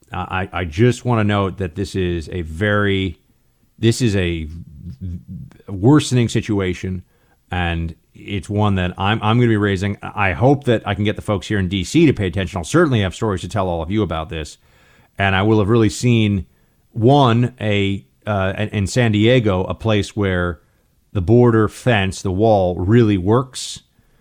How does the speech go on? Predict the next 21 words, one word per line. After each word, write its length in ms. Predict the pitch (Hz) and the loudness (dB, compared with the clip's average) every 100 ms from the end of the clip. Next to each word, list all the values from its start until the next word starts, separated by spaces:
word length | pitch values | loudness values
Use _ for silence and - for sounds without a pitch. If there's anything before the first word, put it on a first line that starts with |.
| _ - | _ -6
and 280 | 98 92 | -4 0
what 180 | 98 127 | 0 0
that 200 | 131 113 | 0 0
means 400 | 107 110 113 110 | 0 0 0 -2
for 160 | - 113 | -2 0
that 160 | 104 | 2
area 580 | 101 104 104 110 110 113 104 | 2 0 2 2 2 0 -2
and, 220 | 95 90 | -4 -4
and 140 | 90 | -6
how 280 | 80 101 104 | -4 0 2
that 140 | 101 95 | 2 0
has 160 | 90 | -2
helped 380 | - 107 104 - | -2 0 0 -2
and 80 | 87 | -4
how 160 | 98 | -2
that 120 | 95 90 | -2 -4
has 100 | 85 | -4
brought 280 | 110 95 | -2 -2
down 200 | 107 98 | -2 -4
illegal 220 | 92 95 90 | -4 -6 -6
crossings. 440 | 95 92 110 98 | -6 -6 -8 -12